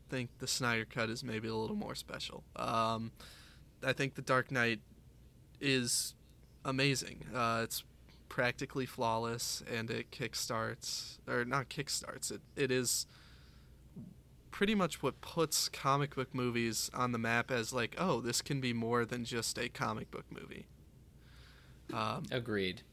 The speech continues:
Speaker 2: Agreed.
Speaker 1: That said, Zack Snyder's Justice League is very, um, I, I, important to me,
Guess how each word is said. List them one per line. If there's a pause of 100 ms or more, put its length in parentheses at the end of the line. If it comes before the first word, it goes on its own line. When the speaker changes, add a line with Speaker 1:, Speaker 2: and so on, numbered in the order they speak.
(160)
Speaker 2:
Agreed. (460)
Speaker 1:
That
said,
Zack
Snyder's
Justice
League
is
very, (100)
um, (1400)
I,
I,
important
to
me,